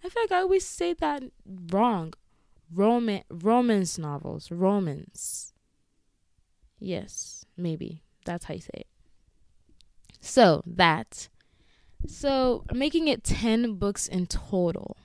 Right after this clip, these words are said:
I want to read this year. And I think I can accomplish it. I read all the time.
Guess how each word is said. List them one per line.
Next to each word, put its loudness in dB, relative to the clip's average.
I 0
want -4
to -8
read -6
this -4
year. -2
And -6
I 0
think 0
I -2
can -2
accomplish 2
it. -2
I 0
read 8
all 8
the 2
time. 0